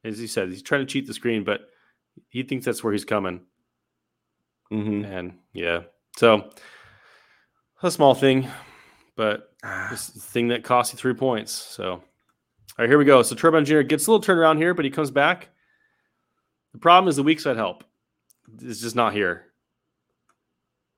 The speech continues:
Speaker 1: Whatever, whatever side you think is weak, the weak side here, someone's gotta help. It's Kobe and Zach on,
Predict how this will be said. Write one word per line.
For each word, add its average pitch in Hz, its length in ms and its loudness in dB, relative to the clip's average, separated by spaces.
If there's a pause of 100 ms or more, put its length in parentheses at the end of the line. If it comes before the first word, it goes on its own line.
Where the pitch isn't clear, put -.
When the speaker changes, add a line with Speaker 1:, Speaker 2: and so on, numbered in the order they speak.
(640)
Speaker 1:
Whatever, 147 320 2
whatever 180 340 4
side 190 240 4
you 170 80 4
think 165 180 0
is 131 160 -2
weak, 143 380 -4
the 127 80 -8
weak 131 160 -4
side 143 220 -4
here, 143 400 -6 (800)
someone's 147 300 -4
gotta 127 140 0
help. 104 300 -4
It's - 240 -20
Kobe 147 380 0
and 110 100 -6
Zach 104 320 -4
on, 98 200 -10